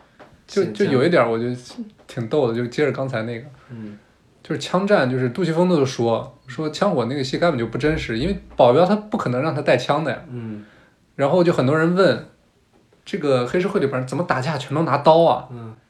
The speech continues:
Speaker 1: 很简单，你拿刀被抓了判的刑，跟你拿枪被抓判的刑，那是天壤之别啊！<laughs>所以他拿刀啊。
Speaker 2: 我就想起刚刚那个曼克演员他说一句话，就是那个，呃，赫斯特对那个曼克说的，说美国有多少人一辈子遇到过几个黑帮？
Speaker 1: 对。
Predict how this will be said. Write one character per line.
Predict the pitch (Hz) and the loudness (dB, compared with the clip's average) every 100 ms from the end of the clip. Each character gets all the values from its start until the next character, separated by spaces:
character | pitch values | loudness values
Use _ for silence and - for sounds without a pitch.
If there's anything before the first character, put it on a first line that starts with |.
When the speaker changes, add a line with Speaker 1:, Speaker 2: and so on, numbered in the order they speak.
| - | -4
Speaker 1:
很 | 208 240 | 0 2
简 | 220 | 2
单， | 165 190 | 2 0
你 | |
拿 | 156 147 185 | -2 0 2
刀 | 202 214 214 | 4 6 4
被 | - 202 | 2 0
抓 | 196 196 | 4 2
了 | 185 | 2
判 | - | 2
的 | 180 | 0
刑， | 147 165 | 0 -2
跟 | 196 | -2
你 | 160 | 0
拿 | 156 | 0
枪 | 185 190 196 208 - | 0 -2 -4 -8 -4
被 | 190 | -2
抓 | 190 185 | 4 2
判 | - 196 | 4 0
的 | |
刑， | 143 151 208 | 0 0 4
那 | 214 | 4
是 | |
天 | 202 254 | 6 6
壤 | 233 156 | 8 6
之 | 165 | 2
别 | 165 143 | 0 4
啊！ | 185 - 185 175 | 4 6 6 4
<laughs> | - | 0
所 | 220 277 | 4 4
以 | |
他 | - | 6
拿 | 214 175 | 6 6
刀 | 185 180 160 | 6 6 6
啊。 | 135 - - | 4 2 -8
Speaker 2:
我 | 175 220 | 2 4
就 | |
想 | 262 196 226 | 6 6 6
起 | 190 170 | 4 2
刚 | 214 | 8
刚 | 226 247 247 | 8 8 6
那 | 220 | 0
个 | 196 190 | 4 2
曼 | 208 254 214 | 4 0 0
克 | |
演 | 185 | 2
员 | 160 170 | 2 2
他 | 185 | -2
说 | - 226 220 | -2 0 2
一 | |
句 | 220 | 0
话， | 214 233 175 143 | 0 2 2 2
就 | 170 | -4
是 | 190 | -6
那 | 190 | -4
个， | 175 156 147 - - _ - | -2 0 -2 -4 -18 _ -10
呃， | 139 127 127 127 | -2 0 2 0
赫 | 127 190 | -2 -4
斯 | - | 2
特 | 196 170 | 2 4
对 | 160 | 2
那 | 147 | 2
个 | 147 | 0
曼 | 160 | 0
克 | 151 | -2
说 | 131 151 | -2 -2
的， | 143 | -2
说 | 160 | 0
美 | 151 123 | 0 0
国 | 143 202 | 2 4
有 | 165 120 | 4 2
多 | 220 | 4
少 | 196 | 6
人 | 123 | 4
一 | 143 | 2
辈 | - 202 | 2 2
子 | 156 | 4
遇 | 180 | 2
到 | 170 | 2
过 | 165 | 2
几 | - 113 | -2 -4
个 | 123 | -4
黑 | 123 | -4
帮？ | 107 101 - | -4 -8 -8
Speaker 1:
对。 | 123 - | -6 -6